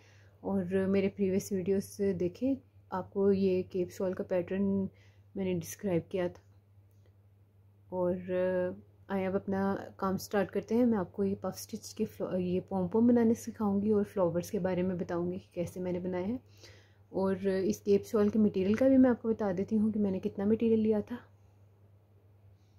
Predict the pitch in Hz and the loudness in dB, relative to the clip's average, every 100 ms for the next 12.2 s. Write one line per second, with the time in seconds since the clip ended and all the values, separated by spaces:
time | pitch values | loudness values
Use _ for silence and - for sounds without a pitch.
0 | - _ - - - 214 196 196 196 208 | -20 _ -20 -20 -10 -4 -2 -4 -6 -6
1 | 220 196 190 180 - 233 247 220 190 202 | -4 -2 -2 -2 -2 0 2 0 0 -4
2 | 202 185 - 214 208 214 214 196 214 226 | -4 -6 -6 -4 0 0 2 2 2 0
3 | 214 185 226 - 220 220 202 208 214 220 | 0 0 0 0 0 0 2 0 -2 -6
4 | 233 220 202 202 202 196 214 - 254 247 | -4 0 0 0 0 0 -2 2 2 2
5 | - 214 196 226 320 - _ - - - | -2 -2 0 0 0 -4 _ -20 -20 -20
6 | - - 220 208 202 208 208 214 220 214 | -16 -6 -2 -2 0 0 2 2 2 4
7 | 208 226 - 240 220 226 196 180 190 294 | 4 4 2 0 6 6 6 0 -2 -6
8 | - _ - - - - 226 240 247 240 | -6 _ -20 -20 -14 -2 4 8 8 8
9 | 226 220 226 - 202 208 233 262 269 285 | 6 4 -2 -2 -6 -2 2 2 4 2
10 | 285 294 277 311 - _ _ _ _ - | 4 4 4 4 0 _ _ _ _ -20
11 | - - - - 226 233 226 226 233 233 | -20 -20 -16 -2 4 6 8 8 8 8
12 | 220 | 6